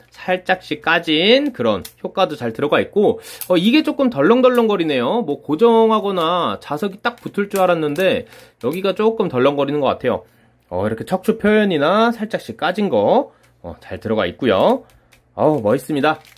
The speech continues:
어, 그리고 아이언맨 커터 제품들에는 이제 토니 스타크 얼굴이 들어가 있는데 진짜 이 핫토이가 기술력이 정말 미쳤습니다.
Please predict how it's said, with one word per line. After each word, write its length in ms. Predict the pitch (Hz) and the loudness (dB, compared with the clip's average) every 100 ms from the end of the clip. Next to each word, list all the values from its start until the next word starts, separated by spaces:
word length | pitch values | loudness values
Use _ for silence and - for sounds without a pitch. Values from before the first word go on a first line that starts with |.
| _ - | _ -4
어, 100 | 143 | 0
그리고 220 | 220 208 | 2 4
아이언맨 520 | 131 240 285 254 233 | 2 2 2 2 0
커터 260 | 285 285 320 | -2 -2 -2
제품들에는 640 | 311 294 262 254 233 208 | -4 -4 -4 -2 -2 -2
이제 160 | 151 160 | -4 -4
토니 560 | - 370 359 269 165 107 | -2 0 2 2 0 -2
스타크 380 | - 214 - | -4 -4 0
얼굴이 400 | 135 113 165 180 | 2 2 2 -2
들어가 300 | 170 160 185 | 0 2 2
있는데 520 | 143 135 165 170 98 - | 2 0 2 2 0 -4
진짜 340 | - 170 202 | -10 -2 0
이 80 | 156 | 0
핫토이가 920 | - - - 311 247 185 233 139 87 | -2 -12 -6 -2 0 2 2 2 -2
기술력이 480 | - 170 240 220 220 | -10 -8 0 2 2
정말 420 | - 175 294 339 | 0 -2 0 0
미쳤습니다. 640 | 220 - 208 180 139 165 | 0 -4 -6 -4 0 0